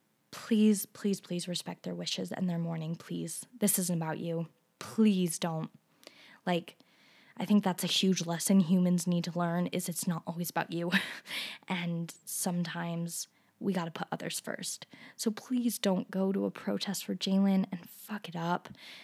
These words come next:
His family specifically asked you not to do that, which is honestly so impressive, because me being the little hothead I am would have been like, "Fuck,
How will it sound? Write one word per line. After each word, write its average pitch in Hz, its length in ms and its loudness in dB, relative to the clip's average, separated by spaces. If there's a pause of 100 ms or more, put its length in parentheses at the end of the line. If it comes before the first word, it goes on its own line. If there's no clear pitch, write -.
His 254 180 4
family 254 320 10
specifically 233 600 4
asked - 280 2
you 202 60 6
not 185 300 4
to 196 100 -4
do 180 100 0
that, 165 140 -2
which 196 160 -4
is 226 180 -6
honestly 320 340 2
so 262 220 4
impressive, 233 400 4
because 190 260 2 (360)
me 226 260 12
being 269 280 10
the 233 40 10
little 214 400 0 (400)
hothead 214 540 4
I 196 100 6
am 214 240 10
would 190 100 8
have 185 100 2
been 190 140 2
like, 180 180 -2 (220)
"Fuck, - 260 2